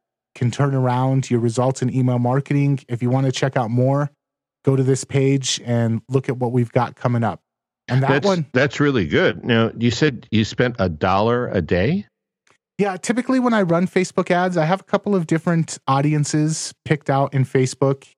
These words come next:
Speaker 1: and I usually do a dollar a day campaign for the first week or so,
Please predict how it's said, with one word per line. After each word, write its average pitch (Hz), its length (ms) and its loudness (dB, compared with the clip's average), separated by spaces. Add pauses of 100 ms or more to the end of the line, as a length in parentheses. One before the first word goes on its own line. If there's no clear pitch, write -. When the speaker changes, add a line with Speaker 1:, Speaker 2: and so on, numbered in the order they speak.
(100)
Speaker 1:
and 120 420 0
I 127 60 -6
usually 160 400 0
do 139 160 2
a - 20 0
dollar 127 380 0
a 123 60 0
day 120 200 0
campaign 127 540 -2
for 120 140 -6
the 117 80 -4
first - 340 -4
week 127 240 0
or 139 80 0
so, 156 400 0